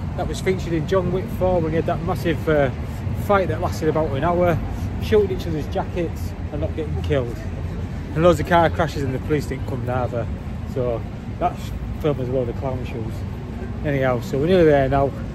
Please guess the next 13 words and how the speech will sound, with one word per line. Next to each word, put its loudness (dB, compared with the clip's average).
So, 0
and -6
then -2
we're 0
gonna 4
have 2
a 2
mooch 0
down 0
to -2
the 2
Eiffel -2
Tower 2